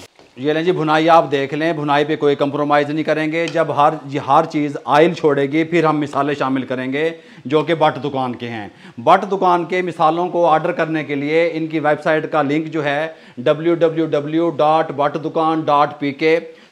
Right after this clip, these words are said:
सामने स्क्रीन पे चल रहा है, नंबर भी स्क्रीन पे चल रहा है, नीचे डिस्क्रिप्शन में भी मौजूद है। इनके पास छोटी पैकिंग भी है,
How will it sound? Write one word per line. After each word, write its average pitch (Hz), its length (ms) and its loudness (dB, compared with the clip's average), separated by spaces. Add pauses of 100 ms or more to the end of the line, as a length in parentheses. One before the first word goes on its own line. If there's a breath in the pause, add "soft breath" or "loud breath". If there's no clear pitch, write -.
सामने 156 240 2
स्क्रीन 147 340 -2
पे 165 140 0
चल 165 180 2
रहा 170 180 2
है, 165 100 2
नंबर 143 280 0
भी 160 100 0
स्क्रीन 165 340 -2
पे 170 100 -2
चल 160 180 -2
रहा 165 140 -2
है, 160 60 0
नीचे 165 200 0
डिस्क्रिप्शन 151 560 -2
में 143 120 0
भी 131 60 -2
मौजूद 123 380 -4
है। 113 180 -6 (220 loud breath)
इनके 175 220 -2
पास 185 180 0
छोटी 156 300 2
पैकिंग 165 400 0
भी 180 140 -4
है, 180 340 -4